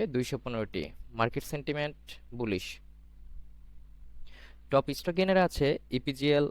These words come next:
অ্যান পলিমার, আইএসএন লিমিটেড, এওএল, বিপিএমএল, তিলিল। অন্যদিকে টপ স্টক লুজারে আছে ফার্স্ট ফিন, প্রিমিয়ার লিজিং, প্রাইম ফিন্যান্স, সুরিদ ইন্সুরা-, আহ,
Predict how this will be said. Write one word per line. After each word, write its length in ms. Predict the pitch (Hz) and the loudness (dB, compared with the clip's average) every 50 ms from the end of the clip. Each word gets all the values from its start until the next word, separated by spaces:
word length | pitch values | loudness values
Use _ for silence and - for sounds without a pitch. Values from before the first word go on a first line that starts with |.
| - - - - - - - - - - - - - - - | -2 -8 -16 -18 -20 -20 -20 -20 -20 -20 -20 -20 -18 0 4
অ্যান 120 | 117 123 127 123 | 4 4 4 2
পলিমার, 400 | 139 139 139 143 139 143 143 147 - - - - - - - - - - - - - - - - - 107 | 2 2 2 2 2 2 2 0 -2 -8 -14 -14 -14 -14 -14 -14 -16 -16 -18 -18 -18 -18 -10 6 8 10
আইএসএন 400 | 117 120 127 - - 135 135 135 131 - - - - - - - 117 | 10 10 8 6 2 0 -2 -2 -8 -12 -14 -14 -14 -10 -2 2 2
লিমিটেড, 420 | 127 127 127 127 - 139 139 147 - - - - - - - - - - - 120 | 2 2 0 2 2 2 2 2 0 -6 -12 -12 -12 -12 -12 -12 -8 2 6 8
এওএল, 340 | 123 127 131 127 131 135 147 151 165 - - - - 117 123 | 8 10 10 8 8 6 4 2 0 -4 -10 -16 -8 0 2
বিপিএমএল, 520 | 120 120 - 131 131 127 131 131 135 147 165 196 - - - - - | 2 2 2 0 -2 0 -2 -2 -2 -2 -2 -4 -8 -12 -18 -10 2
তিলিল। 320 | - 117 101 92 85 67 60 - - - - - - | 4 4 6 6 4 2 0 -6 -10 -12 -12 -4 -4
অন্যদিকে 460 | 131 147 165 160 165 147 - - 113 127 156 190 - - - - - - | -2 -2 0 -2 -2 -2 2 2 2 2 2 -2 -8 -12 -14 -16 -10 -2
টপ 140 | - 113 107 117 120 | 0 0 0 0 -4
স্টক 180 | - - 175 - 170 | -4 -4 -4 -2 -2
লুজারে 260 | 170 160 165 160 160 165 | 0 0 2 2 2 0
আছে 160 | - - 156 156 160 - - | 2 2 2 2 2 2 2
ফার্স্ট 240 | 127 135 - - - - | 2 2 2 -2 -6 -4
ফিন, 200 | 147 143 143 147 151 165 175 - - - - - - - - - - | -4 -4 -4 -6 -10 -12 -14 -14 -16 -16 -18 -20 -20 -20 -20 -10 -2
প্রিমিয়ার 300 | - 135 135 135 139 139 135 | -2 0 2 2 2 4 4
লিজিং, 320 | 139 131 - 139 143 143 147 147 160 - - - - - - - - - - - - - - - - | 4 2 2 0 0 0 -2 -6 -10 -14 -16 -18 -16 -16 -16 -14 -16 -18 -18 -12 -10 -10 -8 -2 2
প্রাইম 200 | 123 123 127 135 - - | 2 4 4 2 0 -2
ফিন্যান্স, 360 | 139 135 135 139 143 151 147 - - - - - - - - - - - - - - - - - - - - | 0 2 2 0 0 -2 -6 -8 -8 -8 -8 -8 -10 -12 -12 -14 -14 -12 -12 -12 -12 -12 -14 -14 -12 -12 -6
সুরিদ 320 | - 131 123 131 135 135 127 - - - 127 | -6 -2 2 2 2 2 2 -2 -8 -6 -6
ইন্সুরা-, 340 | 135 127 - - 131 135 - - | -6 -6 -6 -2 -2 0 2 4
আহ, 140 | 120 117 | 4 4